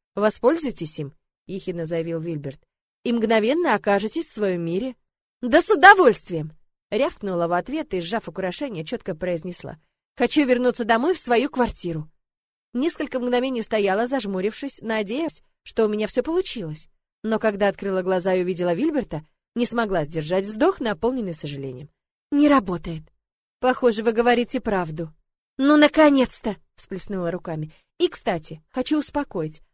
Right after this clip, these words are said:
Вы тоже не в моём вкусе, и никто охмурять вас не собирается. И как только появится возможность, я с удовольствием покину стены этого замка. Гарантирую!»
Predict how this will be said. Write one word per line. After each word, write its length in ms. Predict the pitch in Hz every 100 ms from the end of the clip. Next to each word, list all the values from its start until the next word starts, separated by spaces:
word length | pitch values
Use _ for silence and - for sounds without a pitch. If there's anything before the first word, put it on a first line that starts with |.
| -
Вы 120 | 240
тоже 220 | 269 311 262
не 100 | 233
в 40 |
моём 200 | 233 233
вкусе, 360 | - 339 - 226
и 20 |
никто 320 | 226 - 240
охмурять 400 | 226 233 277 -
вас 160 | 220 233
не 80 |
собирается. 600 | 220 226 202 160 156 - 170
И 80 | 269
как 220 | 254 -
только 280 | 226 196 196
появится 440 | 190 196 185 196
возможность, 600 | 190 208 349 226 185 - _ -
я 200 | 240 247
с 80 | 285
удовольствием 680 | 233 233 311 - 233 214
покину 360 | 190 208 240 226
стены 340 | - 330 320 -
этого 300 | - 220 214
замка. 420 | 175 156 156 151 _ -
Гарантирую!» 960 | 208 262 262 254 - 294 320 170 156